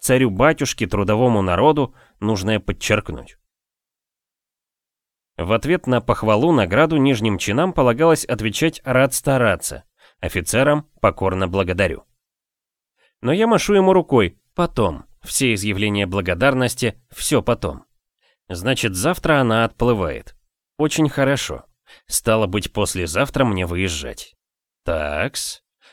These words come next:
Пора и делами заняться. Надо бы уже с батюшкой по поводу назначения Димыча поговорить. Сколько можно откладывать? Аудиенцию у Александра мне выбивать надобности нет.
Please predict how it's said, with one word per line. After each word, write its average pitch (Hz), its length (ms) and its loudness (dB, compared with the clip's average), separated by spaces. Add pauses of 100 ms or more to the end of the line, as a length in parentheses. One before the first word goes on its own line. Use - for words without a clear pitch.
(160)
Пора 120 260 2
и 196 80 2
делами 160 440 4
заняться. 110 560 0 (260)
Надо 156 260 2
бы 139 140 0
уже 110 220 0
с 92 80 -4
батюшкой 117 500 -2
по 101 140 -2
поводу 113 340 2
назначения 101 600 0
Димыча 98 440 -2
поговорить. 85 600 -4 (160)
Сколько - 400 -2
можно 104 320 0
откладывать? 90 580 -4 (600)
Аудиенцию 160 800 0
у 120 100 0
Александра 151 600 2
мне 139 220 2
выбивать 110 480 0
надобности 104 580 -2
нет. 90 320 -4